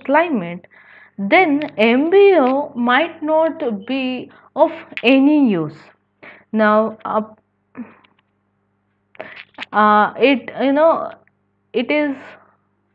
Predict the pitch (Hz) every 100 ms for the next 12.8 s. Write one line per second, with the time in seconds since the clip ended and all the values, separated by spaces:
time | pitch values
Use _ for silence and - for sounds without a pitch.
0 | _ _ - 349 349 349 370 370 349 -
1 | - - 220 196 214 202 - 180 - _
2 | - - - 214 285 277 254 262 - _
3 | - - - 226 - 294 320 311 247 294
4 | - 311 269 269 302 330 370 339 294 277
5 | 269 247 - 247 277 370 - 277 - _
6 | _ - 202 208 240 320 339 - 302 262
7 | 233 190 175 - - 262 302 - 330 302
8 | 302 339 - 294 285 277 220 180 208 -
9 | - - - _ _ - 392 392 - 269
10 | - - 240 277 - - - - _ _
11 | _ _ 285 302 392 - _ _ _ _
12 | _ _ _ - 254 165 147